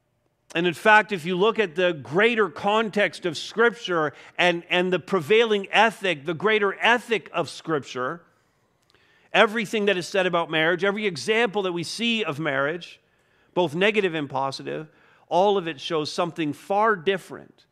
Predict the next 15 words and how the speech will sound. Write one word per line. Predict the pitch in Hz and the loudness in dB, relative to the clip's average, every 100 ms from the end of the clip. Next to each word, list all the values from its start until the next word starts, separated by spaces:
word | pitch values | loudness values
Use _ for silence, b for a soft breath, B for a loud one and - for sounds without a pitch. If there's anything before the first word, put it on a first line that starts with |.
| _ _ _ _ _ _ _ _ _ _ _ _ _ _ _ _ _ _ _ | _ _ _ _ _ _ _ _ _ _ _ _ _ _ _ _ _ _ _
than | - 165 165 | -2 0 2
what | 170 170 170 - B B B B _ | 2 2 0 -10 B B B B _
the | 139 | -2
opponents | 143 - 202 208 196 165 | -2 0 2 2 0 -4
of | 147 113 | -10 -4
biblical | 160 156 - 147 135 - | -4 -4 -2 -4 -4 -8
marriage | 135 151 156 135 113 | -2 0 2 0 -6
might | 123 113 | -8 -8
say, | - - 117 104 104 | -10 -8 -6 -6 -4
by | 151 143 | -2 -2
feminists | - 196 190 180 135 110 | -4 -2 0 -2 -6 -8
and | 131 | -4
by | 131 139 | -2 -2
woke | 135 143 - | -2 -4 -4
activists. | 135 139 - 110 90 71 - _ - | -4 -4 -8 -16 -16 -20 -20 _ -20